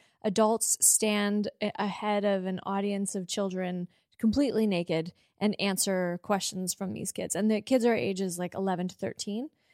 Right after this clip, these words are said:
Um, and they, uh, they can ask them anything. But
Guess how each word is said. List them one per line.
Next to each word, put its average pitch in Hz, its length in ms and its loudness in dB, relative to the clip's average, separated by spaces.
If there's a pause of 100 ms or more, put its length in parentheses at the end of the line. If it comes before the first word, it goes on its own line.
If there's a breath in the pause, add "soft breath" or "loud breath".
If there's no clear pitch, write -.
(340)
Um, 190 580 2 (200)
and 202 640 2 (480)
they, 196 640 6
uh, 175 200 2
they 208 120 0
can 190 120 -2
ask 185 180 0
them 220 220 -4 (180)
anything. 202 540 0 (220)
But 214 220 4